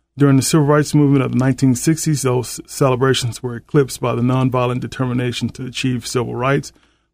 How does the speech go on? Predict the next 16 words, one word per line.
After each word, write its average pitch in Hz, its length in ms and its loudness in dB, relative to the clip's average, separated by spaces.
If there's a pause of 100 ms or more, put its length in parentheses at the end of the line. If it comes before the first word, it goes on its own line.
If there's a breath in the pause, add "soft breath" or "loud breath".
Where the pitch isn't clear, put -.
but 123 140 0
grew 147 200 4
in 160 80 6
popularity 135 680 2
again 131 300 2
in 123 120 2
the 123 80 2
nineteen 120 320 -2
seventies 143 500 2
with 117 140 -12
a - 60 -20
focus 127 420 -2
on 117 180 -6
African 127 360 -6
American 123 340 -2
freedom 165 500 2